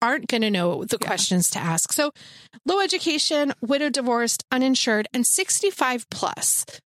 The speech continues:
Speaker 2: Mm.
Speaker 1: All of these people need survivorship care plans desperately, but also so does everybody else. And so there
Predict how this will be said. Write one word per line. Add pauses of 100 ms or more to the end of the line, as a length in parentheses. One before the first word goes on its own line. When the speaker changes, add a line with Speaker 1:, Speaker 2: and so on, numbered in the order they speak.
Speaker 2:
Mm. (600)
Speaker 1:
All
of
these
people
need
survivorship
care
plans
desperately,
but (300)
also
so
does
everybody
else.
And
so (520)
there